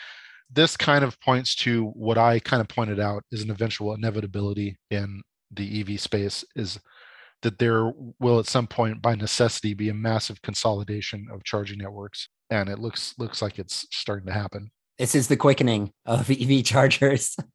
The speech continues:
Speaker 1: Well, it, it needs to happen because right now the, the process is just so fragmented and, you know, have, like, a dozen different apps on your phone, and the, the, the charging experience is very inconsistent. Sometimes they don't work, period. So I think it makes more sense for there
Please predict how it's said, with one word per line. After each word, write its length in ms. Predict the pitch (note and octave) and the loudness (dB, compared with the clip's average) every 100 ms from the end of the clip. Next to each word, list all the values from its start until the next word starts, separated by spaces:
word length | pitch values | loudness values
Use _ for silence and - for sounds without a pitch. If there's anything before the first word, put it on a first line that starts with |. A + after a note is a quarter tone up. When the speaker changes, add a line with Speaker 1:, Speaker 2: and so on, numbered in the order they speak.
| _ _ _ - | _ _ _ 4
Speaker 1:
Well, 140 | E3 | 6
it, 160 | E3+ E3 | 8 6
it 160 | D#3+ | 6
needs 180 | F3+ D#3+ | 4 4
to 80 | B2 | 4
happen 280 | A#2+ A#2 A2 | 4 2 -2
because 300 | A2+ C3+ B2 | 2 2 4
right 180 | D#3 B2+ | 4 4
now 160 | C3 | 4
the, 160 | A2+ A2+ | 4 0
the 140 | A#2 | -4
process 520 | - B2+ A#2+ A#2+ - | 0 2 2 0 -4
is 80 | G#2+ | -6
just 200 | G#2 - | -6 -2
so 100 | B2+ | -2
fragmented 720 | A#2 A2+ A2 G#2 A2 G#2 A2+ - - | 0 2 2 0 -2 -2 -6 -8 -8
and, 260 | G#2+ G2+ - _ - - - _ A#2 | -6 -6 -10 _ -20 -20 -20 _ 0
you 80 | A2+ | 2
know, 60 | |
have, 120 | A#2 A#2+ - | 2 0 -4
like, 240 | A#2 A2 | -4 -2
a 60 | A2 | 0
dozen 360 | G2 C3+ C3 | 4 4 4
different 300 | A#2+ B2 A2+ | 0 0 0
apps 300 | A2+ A2+ - | 2 2 0
on 100 | A2+ | -2
your 120 | G#2 G#2+ | -2 -4
phone, 560 | A2+ G#2+ G#2 G#2 G#2 | -4 -2 -4 -6 -8
and 160 | F#2 F#2 | -10 -12
the, 120 | A#2 | -16
the, 400 | A#2 A2+ - A2 B2+ | -16 -16 -18 -18 -8
the 100 | B2 | -2
charging 380 | - B2+ B2 A#2+ | 2 4 2 -2
experience 480 | - B2+ A#2 A2 | -2 0 0 -2
is 80 | G#2+ | -6
very 340 | G2+ A2+ A2+ A2+ | -2 0 -2 -4
inconsistent. 760 | A2+ F#2+ - B2+ - B2 A#2 - _ _ - _ _ | -8 -8 0 0 2 0 0 -6 _ _ -20 _ _
Sometimes 600 | - A#2+ - A#2 A2 A2 - | -2 -2 2 0 0 -6 -4
they 80 | A#2+ | -2
don't 140 | A2 G2+ | -2 -4
work, 220 | F#2 - | -10 0
period. 520 | C#3 C#3+ C#3 C#3 C3 _ _ - | 2 4 4 0 -4 _ _ -10
So 380 | - C3 G#2+ - - - | 0 2 2 0 -8 0
I 100 | C3 | 2
think 180 | - D3+ | 4 2
it 60 | |
makes 240 | B2+ B2 - | 2 2 0
more 220 | B2 B2+ | 0 0
sense 260 | - B2 A#2+ | 0 -2 -2
for 180 | A#2+ | -2
there 280 | A2+ A#2 A2+ | 0 0 -2